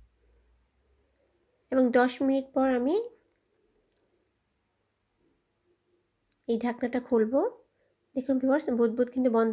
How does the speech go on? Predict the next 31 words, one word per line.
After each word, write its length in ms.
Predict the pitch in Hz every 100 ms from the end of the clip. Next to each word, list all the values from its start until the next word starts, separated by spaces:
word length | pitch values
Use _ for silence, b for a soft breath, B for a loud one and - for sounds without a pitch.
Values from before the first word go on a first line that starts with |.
| 247
হয়ে 120 | 254
যাচ্ছে, 180 | 247 - 277
তার 100 | 233
মানে 120 | 240
আমি 100 | 240 240
চুলাটা 220 | 247 285 233
বন্ধ 140 | 214 220
করে 140 | 196 196
দিয়েছি। 300 | 185 208 - 254 240 _ _ _ _ _ _ _ _ _ _ _ _ _ _ _ _ -
আরও 120 | 247 254
দশ 100 | 262 247
মিনিট 200 | 262 262 -
পর 120 | 262 320 269
ভিউয়ার্স, 340 | 254 302 381 - _ _ _ _ _ _ -
এখন 140 | 240 254
আমি 80 | 247
ঢাকনাটা 300 | 254 247 240 254
খুলে 160 | 247 247 240
নিচ্ছি। 300 | 240 - 311 392 _ _ b b b b b b b b _ -
খুবই 260 | 269 277 269
সুন্দর 360 | 285 262 285 339 403 - 269
রসে 260 | 262 - 269
টইটুম্বর 500 | 254 247 247 240 285 392
কালো 200 | 269 240 233
জাম 140 | 254 311 - - -
তৈরি 200 | 240 247
হয়ে 120 | 262 247
গেছে 180 | 247 254 240
ভিউয়ার্স। 340 | 240 320 453 - _ -
দেখুন, 280 | 240 302 359 - _ _ _ _ _ _ _ _ _ _ _ -
এখন 140 | 262